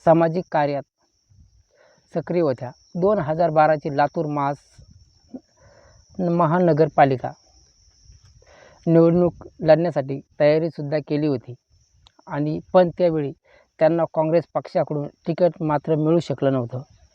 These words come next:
त्याचं एल-, एल एल बीचं शिक्षण पूर्ण झालं होतं.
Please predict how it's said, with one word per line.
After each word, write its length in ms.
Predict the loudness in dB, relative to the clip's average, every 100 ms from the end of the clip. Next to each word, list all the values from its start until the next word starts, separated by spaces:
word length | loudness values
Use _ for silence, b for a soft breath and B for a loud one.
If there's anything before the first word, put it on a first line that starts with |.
| _ b b b b b 6
त्याचं 260 | 6 6
एल-, 300 | 4 6 4 2 _ _ -2
एल 120 | 2
एल 160 | 2 2
बीचं 380 | 0 0 -4 -8 _ _ _ _ -20
शिक्षण 460 | -14 -12 -4 -4 -4
पूर्ण 260 | -2 0 2
झालं 240 | 2 2
होतं. 280 | 0 -2 -10